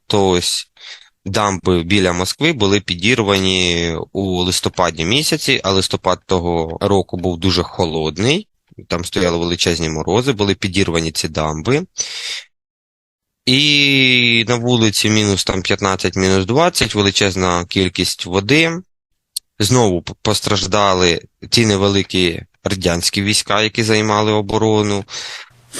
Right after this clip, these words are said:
Е, німецькі війська постраждали не настільки сильно, бо вони ще просто-напросто не встигли дійти до тих рубежів. Знову ж таки, дамби було підірвано раніше, ніж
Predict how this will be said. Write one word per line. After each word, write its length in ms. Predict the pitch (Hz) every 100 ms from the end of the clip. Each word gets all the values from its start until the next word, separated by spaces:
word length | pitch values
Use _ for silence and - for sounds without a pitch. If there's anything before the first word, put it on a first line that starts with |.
| -
Е, 260 | 113 104 101
німецькі 520 | 117 143 131 - 120
війська 560 | 113 110 - 113 107 -
постраждали 640 | 120 - 120 107 117 104
не 140 | 107 117
настільки 760 | 117 - - - 117 98 104
сильно, 320 | - 113 104
бо 80 | 98
вони 140 | 110
ще 140 | 107 107
просто-напросто 800 | - 117 - - 101 98 95 98
не 100 | 101
встигли 420 | 101 - 104 95
дійти 360 | 90 104 - 80
до 120 | 92
тих 220 | 123 110
рубежів. 640 | 117 110 123 110 131 135 -
Знову 280 | 98 117 107
ж 80 | -
таки, 180 | 107 101
дамби 300 | 110 113 104
було 240 | 104 101
підірвано 760 | - 101 92 113 101 101 98 85 _ _ _ _ _ _ _ _ -
раніше, 560 | 104 110 107 95 104 98
ніж 380 | 98 95 -